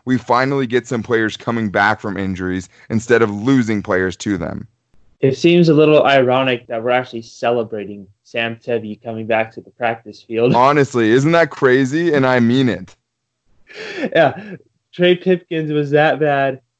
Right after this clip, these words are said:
Speaker 2: the point where we're just like, "Hey, hey, <laughs> Sam Tevi, we kinda need you back on this practice field. Like, you
Speaker 1: Don't
Speaker 2: suck,
Speaker 1: forget
Speaker 2: but
Speaker 1: about Trent Scott either. <laughs>
Speaker 2: you're not Trey Pipkins." <laughs> Yeah, that, that's kind of ironic, but getting Russell Okung back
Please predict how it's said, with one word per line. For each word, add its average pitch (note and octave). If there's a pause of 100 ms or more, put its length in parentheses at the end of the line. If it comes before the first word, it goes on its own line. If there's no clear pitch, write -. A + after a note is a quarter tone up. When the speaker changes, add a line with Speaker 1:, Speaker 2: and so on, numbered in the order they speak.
(140)
Speaker 2:
the C#3+
point C3+
where C3+
we're C3+
just C#3
like, B2+
"Hey, B2+
hey, B2 (220)
<laughs> -
Sam C3+
Tevi, B2+
we B2
kinda B2+
need B2+
you B2
back A#2+
on B2
this A#2+
practice B2
field. A2+
Like, A2+
you A#2
Speaker 1:
Don't -
Speaker 2:
suck, B2
Speaker 1:
forget D3
Speaker 2:
but -
Speaker 1:
about C#3
Trent B2+
Scott A2+
either. F2+ (260)
<laughs> -
Speaker 2:
you're C3+
not C3+
Trey C#3
Pipkins." B2+
<laughs> G3 (1000)
Yeah, C3
that, C#3+
that's D#3
kind D3+
of C#3+
ironic, B2+
but A#2+ (220)
getting E3+
Russell D3
Okung B2+
back G#2+